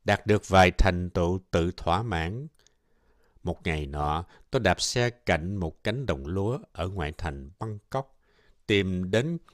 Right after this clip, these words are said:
quán băng gỏi yêu thích. Thình lình tôi tự hỏi, mình ở đây để làm gì?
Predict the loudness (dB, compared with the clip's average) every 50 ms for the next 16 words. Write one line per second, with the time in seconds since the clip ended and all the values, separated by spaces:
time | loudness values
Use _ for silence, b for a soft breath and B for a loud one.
0 | _ _ _ 0 2 2 2 2 2 0 0 -2 -2 -2 0 0 -2 -4 -8 _
1 | -6 -4 -4 -4 -6 -8 -12 -12 -12 _ _ _ _ _ _ _ _ _ _ _
2 | _ _ _ _ _ _ _ _ _ _ _ _ _ _ _ _ _ _ _ _
3 | _ _ _ _ _ _ _ _ _ -4 -2 -2 0 2 2 2 2 0 -2 -4
4 | -6 -8 -4 -2 -2 0 2 2 0 0 0 -2 -4 -4 -4 -4 -4 -6 -8 -10
5 | _ _ _ _ _ _ _ _ _ _ _ _ -8 -6 -6 -6 -6 -8 -10 -12
6 | -10 -6 -4 -4 -2 0 0 0 0 0 -2 -2 -4 -2 -2 -2 -4 -6 -8 -10
7 | -10 -8 -8 -10 -10